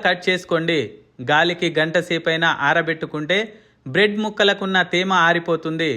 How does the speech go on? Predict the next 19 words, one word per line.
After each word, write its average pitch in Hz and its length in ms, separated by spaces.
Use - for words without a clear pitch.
నేను 175 220
పాత 175 380
మిల్క్ 170 300
బ్రెడ్ 160 260
వాడాను. 160 400
మీరు 202 320
ఇక్కడ 196 240
బ్రౌన్ 175 340
బ్రెడ్, 208 240
మల్టీగ్రెయిన్ 202 680
బ్రెడ్ 180 200
కూడా 185 280
వాడుకోవచ్చు. 170 640
ఆరిన 220 280
బ్రెడ్ 190 300
ముక్కలను 180 460
ప్యాన్లో 180 460
వేసి 165 300
తిప్పుకుంటూ 208 560